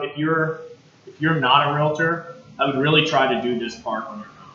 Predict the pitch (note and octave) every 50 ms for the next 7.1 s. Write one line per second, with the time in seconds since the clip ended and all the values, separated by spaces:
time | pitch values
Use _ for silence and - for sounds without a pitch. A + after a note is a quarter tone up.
0 | - - B2 B2 D3 C#3+ - - C3+ C#3 C#3+ D3 D3+ D#3+ D#3+ D#3+ D#3 D#3 - -
1 | B2 A#2 - - - - - - - - - - - - - - - - - -
2 | - - - - A#2+ A#2+ A#2 - - A#2+ A#2+ C#3 D3+ E3 D#3 D#3+ D#3 C3 - -
3 | C3 B2+ A#2+ A#2+ A#2+ A2+ A2+ G#2+ - - - - - - - - - - - -
4 | - - - D3+ E3+ F3 F#3+ F#3 F#3+ F3 E3 D#3+ D3+ - - B3 - - - F#3+
5 | - B2 B2 B2 B2 - - - - - - - - - B2+ C3 A#2+ B2+ B2 A#2+
6 | A#2 A#2 A#2 A#2 A#2 A2 G2 F#2+ - G2+ G2+ - - G2+ - - - - - -
7 | -